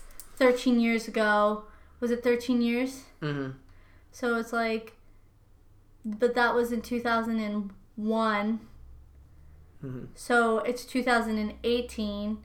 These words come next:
Speaker 1: So that's not thirteen years ago. Like, it, it was, like, a big, huge fuck up.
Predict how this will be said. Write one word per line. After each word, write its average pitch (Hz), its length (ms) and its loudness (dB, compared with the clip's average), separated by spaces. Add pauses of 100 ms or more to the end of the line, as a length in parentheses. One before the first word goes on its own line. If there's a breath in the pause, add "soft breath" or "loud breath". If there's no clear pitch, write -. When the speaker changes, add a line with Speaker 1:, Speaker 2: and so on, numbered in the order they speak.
(320 soft breath)
Speaker 1:
So - 160 -2
that's 247 160 6
not 247 180 4
thirteen 208 400 -4
years 202 280 -8
ago. 202 400 0
Like, 208 220 0
it, 202 160 -8 (100)
it - 80 -6
was, 214 140 -4
like, 208 140 -6
a 202 40 -8
big, 196 300 -6 (460)
huge - 400 -8
fuck - 320 -14
up. - 200 -14